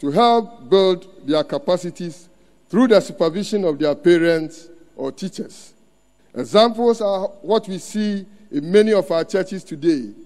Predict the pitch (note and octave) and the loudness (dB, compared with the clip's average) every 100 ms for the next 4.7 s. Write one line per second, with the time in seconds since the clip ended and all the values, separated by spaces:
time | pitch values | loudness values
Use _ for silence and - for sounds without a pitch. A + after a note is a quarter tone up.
0 | - _ _ _ - G#3+ A3 F#3 - G#3+ | -20 _ _ _ 0 2 2 -2 0 0
1 | G3+ G3+ F3+ E3+ D#3+ G3+ G3+ G3 E3+ C#3+ | 2 0 0 -4 -4 2 2 2 -4 -2
2 | D3+ D3+ F#3 D#3 A2+ G#2 - - _ _ | -4 0 0 0 -6 -14 -16 -20 _ _
3 | _ - C#3 C#3+ - A3 G3+ F#3 E3+ E3+ | _ -10 -8 -6 0 0 2 2 4 0
4 | D3+ F3 E3 - D#3+ D3+ - | 0 -10 -12 -12 -12 -14 -20